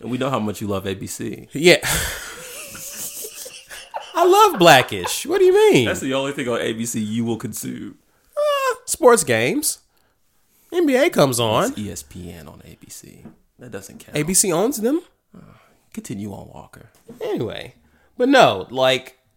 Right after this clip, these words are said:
Speaker 2: it, Nick Cannon called out the Academy. Like, in, in, I'll read out a few things that he, that he said. He says, uh, actually, he talked about,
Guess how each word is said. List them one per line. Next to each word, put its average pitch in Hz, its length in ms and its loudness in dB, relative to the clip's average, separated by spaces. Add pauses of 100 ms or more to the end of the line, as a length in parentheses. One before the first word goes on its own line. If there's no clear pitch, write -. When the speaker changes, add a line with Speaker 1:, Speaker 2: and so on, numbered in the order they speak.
Speaker 2:
it, - 380 -20 (600)
Nick 156 320 2
Cannon 247 360 4
called 127 280 6
out 98 160 -2
the 95 80 -6
Academy. 92 580 -10 (300)
Like, 147 340 6
in, 147 600 0
in, 131 680 -6
I'll 226 200 -4
read 147 180 -2
out 151 160 0
a - 20 -6
few 190 200 -10
things 110 260 -6
that 101 140 -10
he, 95 160 -12
that 107 200 -10
he 92 120 -14
said. 80 520 -14 (2000)
He 240 380 -2
says, 120 760 0
uh, 73 1200 -10 (680)
actually, 95 960 -12
he 170 220 -12
talked 208 460 0
about, 120 840 0